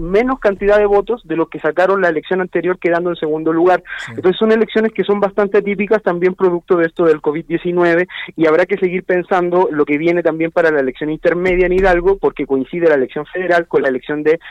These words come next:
Speaker 1: diputados locales y el siguiente año la elección de gobernador.
Speaker 2: Te mando un saludo, doctor Guillermo Lizama, muchas gracias que estuviste con nosotros.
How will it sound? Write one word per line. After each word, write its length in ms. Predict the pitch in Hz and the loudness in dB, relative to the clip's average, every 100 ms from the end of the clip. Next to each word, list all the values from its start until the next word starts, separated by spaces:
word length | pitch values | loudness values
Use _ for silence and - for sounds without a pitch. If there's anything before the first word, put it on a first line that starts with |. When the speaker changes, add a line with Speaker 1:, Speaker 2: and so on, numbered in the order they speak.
| - | -14
Speaker 1:
diputados 480 | 143 131 - 147 151 | -12 -8 0 2 4
locales 460 | 160 160 170 175 180 160 | 2 0 0 0 -6 -2
y 100 | 160 | -2
el 100 | - | -2
siguiente 380 | 165 170 165 | -2 0 2
año 220 | 160 165 160 | 0 -2 -2
la 80 | |
elección 280 | 131 120 135 | -2 -2 -4
de 80 | 131 | -4
gobernador. 440 | 120 113 104 98 - _ _ - - | -4 -6 -10 -14 -18 _ _ -14 -8
Speaker 2:
Te 80 | 170 | -4
mando 240 | 226 240 | -2 -2
un 60 | 240 | -2
saludo, 380 | 226 233 247 226 | 0 0 2 2
doctor 440 | 226 - 240 233 | 2 0 2 2
Guillermo 340 | 202 240 233 226 | 2 0 0 -2
Lizama, 400 | 208 240 240 233 | -2 -2 0 0
muchas 280 | 226 240 | 0 -2
gracias 200 | 220 226 | -2 -4
que 80 | - | -6
estuviste 380 | 185 208 - 226 | -10 -10 -8 -8
con 100 | 190 | -8
nosotros. 300 | 190 208 | -6 -6